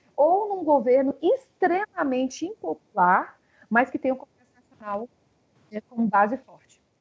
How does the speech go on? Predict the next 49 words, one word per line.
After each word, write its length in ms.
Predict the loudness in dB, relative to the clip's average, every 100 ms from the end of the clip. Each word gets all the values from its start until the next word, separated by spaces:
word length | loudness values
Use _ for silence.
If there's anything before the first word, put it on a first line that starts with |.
| _ _ _ -8
Então, 160 | -8 -8 _
que 100 | 0
é 140 | 4 4
o, 100 | 2
no 100 | -4
caso 380 | _ _ _ -20
do 100 | -2
presidente 440 | 0 2 -2 -4
Michel 240 | -4 -2 -2
Temer. 340 | -4 -6 -10 -14 _ _ _ _ 0
Então, 240 | 2 4
esse 260 | 2 0 -8
tipo 200 | -12 -8
de 80 | -6
reforma 480 | -6 _ -4 -2
não 100 | 0
é 100 | -2
feito 240 | -2 -4 -4
por 80 | -14
um 40 | _
governo 240 | -2 0 0
como 160 | 0
era 120 | 0
o 20 | 0
governo 300 | 0 0 -2
de 80 |
Dilma 240 | -4 -2 -2
Rousseff, 560 | -4 -2 0 0 -4 -18 _ -4
que 100 | -2
não 160 | -2
tinha, 320 | -4 -6 -6 -8 _ 0
que 80 |
apesar 340 | 2 2 2 0
de 100 | 0
patinar 420 | -6 -4 -2 0
ali 120 | 0
no 120 | -2
apoio 200 | -4 -6
popular, 460 | -8 -10 -8 -6 -6
ter 100 | -8
um 60 | -20
pouco 220 | -20 -14
de 60 |
apoio 200 | -8 -6
popular, 300 | -4 0 2
não 120 | 2 -2
tinha 220 | -4 -4
Congresso 440 | -2 0 0 -2
Nacional. 520 | -8 -10 -14 -8 -8